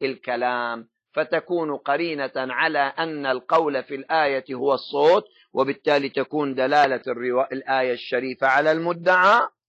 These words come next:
تامة. صار واضح؟ هذا الاستدلال حقيقة في محله،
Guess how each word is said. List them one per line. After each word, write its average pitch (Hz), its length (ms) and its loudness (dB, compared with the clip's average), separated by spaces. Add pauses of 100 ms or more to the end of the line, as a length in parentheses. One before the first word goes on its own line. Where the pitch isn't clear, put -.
(200)
تامة. 95 720 -4 (520)
صار 131 300 4
واضح؟ 120 440 0 (1000)
هذا 254 520 6
الاستدلال 127 1200 -2 (1200)
حقيقة 175 840 0
في 110 200 -10
محله، - 500 -18